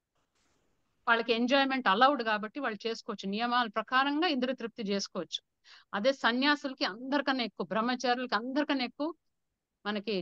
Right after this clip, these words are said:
చిత్తశుద్ధి ఉండాలి, వాళ్ళకి ఇంద్రియ నిగ్రహం ఉండాలి, అందరికీ ఉండాలి. శాస్త్ర ప్రకారంగానే వాళ్ళు ఏదన్నా చేసుకోవచ్చు, కానీ అందరికన్నా ఎక్కువ ఉండాల్సిన వాళ్ళు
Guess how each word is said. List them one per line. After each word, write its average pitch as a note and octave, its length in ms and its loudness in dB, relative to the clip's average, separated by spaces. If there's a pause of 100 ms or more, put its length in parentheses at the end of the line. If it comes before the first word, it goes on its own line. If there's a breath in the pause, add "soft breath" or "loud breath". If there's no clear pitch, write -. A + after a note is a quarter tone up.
చిత్తశుద్ధి C4+ 520 -2
ఉండాలి, C#4+ 320 4
వాళ్ళకి D#4+ 380 0 (500 loud breath)
ఇంద్రియ A#3 220 2
నిగ్రహం G#3+ 500 -2
ఉండాలి, D#3 280 -10 (760)
అందరికీ B3 440 2
ఉండాలి. C#4+ 380 2
శాస్త్ర A#3 420 0
ప్రకారంగానే D4 600 4
వాళ్ళు B3+ 160 2
ఏదన్నా A#3+ 340 0 (260)
చేసుకోవచ్చు, A3+ 480 -2
కానీ A#3+ 220 -2 (460)
అందరికన్నా C#4+ 400 4
ఎక్కువ A#3+ 260 -4
ఉండాల్సిన A3+ 440 0
వాళ్ళు C4 240 -2